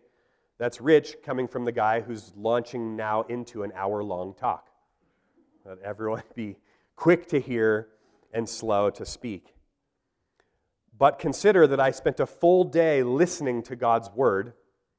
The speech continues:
in order to prepare to speak for forty-five minutes to an hour. Reading, meditating, thinking, praying,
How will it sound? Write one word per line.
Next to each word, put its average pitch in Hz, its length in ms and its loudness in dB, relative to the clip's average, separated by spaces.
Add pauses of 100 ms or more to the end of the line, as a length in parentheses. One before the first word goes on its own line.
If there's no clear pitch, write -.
(140)
in 110 120 -6
order 127 200 2
to - 120 -20
prepare 120 640 0
to - 160 -14
speak - 520 -8 (680)
for 107 100 -8
forty-five 107 540 -2
minutes 92 480 -10 (560)
to 95 140 -8
an 95 80 -6
hour. 95 340 -2 (1400)
Reading, 107 460 -2 (560)
meditating, 98 680 -4 (300)
thinking, 95 600 -6 (420)
praying, 104 560 0